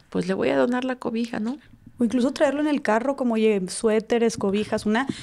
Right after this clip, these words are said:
Speaker 2: una canasta básica, una despensita que traigas ahí en el carro, en la cajuela, en la parte de atrás, por si te
Speaker 1: Sí.
Speaker 2: llegas a topar a alguien, ¿no?
Speaker 1: Con, no sé, a veces traes una galleta, pues mira, no tengo, ten la galletita o eso.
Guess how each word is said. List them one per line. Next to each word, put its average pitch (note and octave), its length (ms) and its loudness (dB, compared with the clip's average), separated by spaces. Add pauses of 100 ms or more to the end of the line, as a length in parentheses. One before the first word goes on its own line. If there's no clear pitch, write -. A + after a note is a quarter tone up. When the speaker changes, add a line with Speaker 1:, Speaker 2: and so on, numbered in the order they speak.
(180)
Speaker 2:
una A#3 120 0
canasta A#3+ 400 -4
básica, A3+ 360 -2
una A3 100 4
despensita A#3+ 520 0
que B3 100 2
traigas A#3 400 2
ahí D#4 200 0 (380)
en A3 160 2
el G#3 120 0
carro, E4 260 2
en D#4+ 40 4
la D4 100 0
cajuela, D4 460 0
en A#3+ 100 0
la G#3+ 120 -4
parte A3+ 220 -2
de C4+ 60 -2
atrás, D4+ 260 -2 (120)
por A#3 140 0
si G#3+ 100 -10
te - 80 0
Speaker 1:
Sí. C4+ 80 6
Speaker 2:
llegas E4 180 8
a E4+ 80 4
topar C4 300 0
a C#4+ 80 4
alguien, E4 340 6
¿no? E4 100 8
Speaker 1:
Con, A#3+ 340 8
no B3 120 8
sé, E4 280 6
a D4 80 8
veces B3+ 260 4
traes C4 180 6
una B3+ 180 6
galleta, A3+ 600 6
pues B3 160 2
mira, B3+ 300 4
no A3+ 140 4
tengo, A#3 440 6 (400)
ten G3+ 220 6
la G#3+ 80 4
galletita G3+ 640 6
o F#3 100 6
eso. F#3+ 220 2